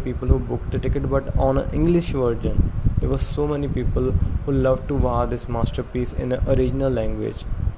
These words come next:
and they do. "Now I'm become death, the destroyer of the world." Man, I love those lines. When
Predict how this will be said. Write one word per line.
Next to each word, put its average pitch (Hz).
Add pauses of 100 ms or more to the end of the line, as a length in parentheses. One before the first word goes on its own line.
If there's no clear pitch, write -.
(680)
and 127
they 143 (100)
do. 123 (2750)
"Now 113 (160)
I'm 117
become 107
death, 95 (200)
the 104
destroyer 107
of -
the 101
world." - (120)
Man, 131 (800)
I 143
love 156
those 156
lines. 143 (720)
When 135